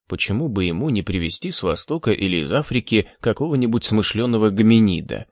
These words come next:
и не выдрессировать его, точнее её, ибо выпуклая грудь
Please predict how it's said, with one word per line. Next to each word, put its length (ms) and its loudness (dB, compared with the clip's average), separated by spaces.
и 140 -8
не 120 2
выдрессировать 760 -2
его, 400 -6
точнее 480 0
её, 440 -2
ибо 240 -2
выпуклая 540 -2
грудь 400 -4